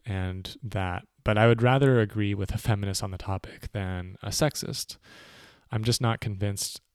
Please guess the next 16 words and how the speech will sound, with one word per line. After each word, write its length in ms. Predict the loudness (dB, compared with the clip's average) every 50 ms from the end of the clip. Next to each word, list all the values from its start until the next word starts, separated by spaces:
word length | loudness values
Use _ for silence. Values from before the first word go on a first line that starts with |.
| _ _ _ -10
what 220 | -6 -4 -4 -4
kind 220 | -4 -6 -6 -6 -6
of 80 | -8
threat 320 | -8 -6 -4 -4 -4 -4 -6
it 100 | -6 -4
really 200 | -2 -2 -2 -4
portrays. 720 | -4 -6 -6 -6 -4 0 0 2 2 2 0 -2 -2 -2
And 120 | -2 -2
it 60 | 0
just 160 | -2 -2 -4
makes 200 | -4 -6 -8 -6
me 80 | -6 -4
wonder 360 | -4 -2 -2 -4 -4 -4 -4
in 200 | -4 -4 -6 -6
general, 640 | -6 -6 -6 -4 -4 -6 -6 -6 -8 -8 -10 -12 -14 _ _ _ _ _ _ _ _ _ _ _ _ _ _ _ -20 -18 -18 -20 -20 -20 _ _
what 540 | 0 2 4 6 6 6 8 6 4 4